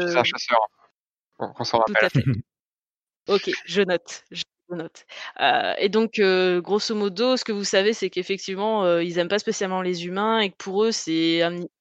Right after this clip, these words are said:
Speaker 2: humain, il est, un bon humain est un humain esclave. Voilà.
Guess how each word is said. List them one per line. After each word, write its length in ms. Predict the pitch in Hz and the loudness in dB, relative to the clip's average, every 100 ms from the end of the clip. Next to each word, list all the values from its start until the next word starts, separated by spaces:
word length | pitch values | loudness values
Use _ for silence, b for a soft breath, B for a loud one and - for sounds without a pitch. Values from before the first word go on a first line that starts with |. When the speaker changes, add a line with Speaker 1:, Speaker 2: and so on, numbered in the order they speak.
| 190 | -6
Speaker 2:
humain, 460 | 190 196 214 226 202 | -2 0 0 0 -2
il 260 | 175 160 | -4 -6
est, 300 | 165 165 165 B B B - | -4 -4 -6 B B B -2
un 100 | 196 | 6
bon 200 | 214 233 | 6 6
humain 340 | 226 226 240 | 4 4 6
est 180 | 262 262 | 4 4
un 100 | 196 | 0
humain 220 | 196 214 220 | 2 0 0
esclave. 500 | 214 - 175 156 151 _ _ | 0 -2 -2 -2 -10 _ _
Voilà. 220 | 175 160 | -6 -6